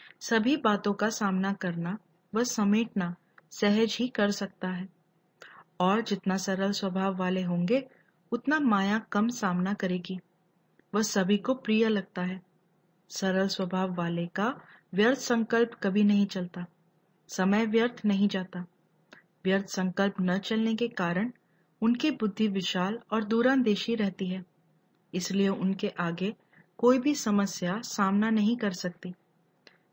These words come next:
जितना सरलता होगी, उतनी स्वच्छता भी होगी। स्वच्छता सभी को अपनी तरफ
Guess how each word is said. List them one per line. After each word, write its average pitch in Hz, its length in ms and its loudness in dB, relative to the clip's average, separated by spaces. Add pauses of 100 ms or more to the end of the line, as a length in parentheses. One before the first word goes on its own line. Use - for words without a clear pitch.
जितना 208 320 0
सरलता 190 520 0
होगी, 180 420 -2 (360)
उतनी 254 280 2
स्वच्छता 208 600 0
भी 220 180 0
होगी। 180 360 -4 (680)
स्वच्छता 190 720 -2 (280)
सभी 233 420 2
को 214 180 -2
अपनी 190 360 -2
तरफ 214 360 -2